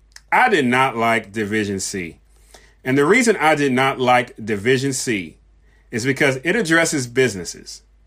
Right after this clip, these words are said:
okay? And it addresses specific businesses. But what I didn't like is that these are loans,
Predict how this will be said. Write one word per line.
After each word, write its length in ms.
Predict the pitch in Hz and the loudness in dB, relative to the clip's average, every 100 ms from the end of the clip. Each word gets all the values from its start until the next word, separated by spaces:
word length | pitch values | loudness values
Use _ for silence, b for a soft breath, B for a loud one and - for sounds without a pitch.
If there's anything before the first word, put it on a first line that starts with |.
| _ - | _ -12
okay? 440 | 98 98 131 208 - _ _ _ _ _ _ _ | -10 -2 0 0 -8 _ _ _ _ _ _ _
And 100 | 139 | 0
it 240 | 165 170 - | 0 -2 -4
addresses 540 | 143 131 175 175 151 | -2 2 0 0 -4
specific 580 | - 135 - 185 131 104 | -4 -4 0 0 -2 -4
businesses. 680 | 98 85 82 - - - _ _ _ _ _ _ _ _ _ _ _ _ | -6 -6 -12 -20 -20 -20 _ _ _ _ _ _ _ _ _ _ _ _
But 200 | 160 151 | 0 2
what 120 | 175 | 2
I 120 | 180 | 2
didn't 320 | 156 196 160 | 4 2 2
like 480 | 151 220 196 120 - - | 2 4 4 0 -4 -6
is 220 | 143 135 | -4 -2
that 360 | 143 139 139 _ _ 120 | 2 2 0 _ _ -6
these 240 | 139 214 | -2 0
are 120 | 240 | 0
loans, 720 | 185 208 139 98 110 180 - | 2 2 2 0 -6 -8 -14